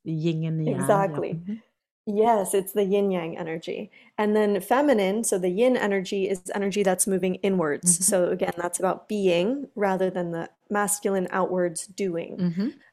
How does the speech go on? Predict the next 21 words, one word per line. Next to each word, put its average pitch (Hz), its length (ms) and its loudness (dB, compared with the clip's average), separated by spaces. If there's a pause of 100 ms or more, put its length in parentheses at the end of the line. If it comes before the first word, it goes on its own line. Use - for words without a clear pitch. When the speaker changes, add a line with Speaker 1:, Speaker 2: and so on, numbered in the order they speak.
(120)
Speaker 2:
Um, 196 240 2
feminine 240 500 2
is 196 160 0
also 202 580 0
about, 185 520 -4 (160)
uh, 185 280 -4
unstructured. 226 1000 -2
So 180 240 2
Speaker 1:
Yeah. 139 100 0
Speaker 2:
it's 214 160 -2
chaos. - 600 0
Speaker 1:
Yeah. 190 200 -2
Speaker 2:
It's 285 160 -8
chaos. - 600 -2 (420)
Um, 190 480 0 (240)
whereas 208 320 2
masculine 196 640 -2
is 185 140 -2
very 185 220 2
linear, 214 800 0
structured, 202 1040 0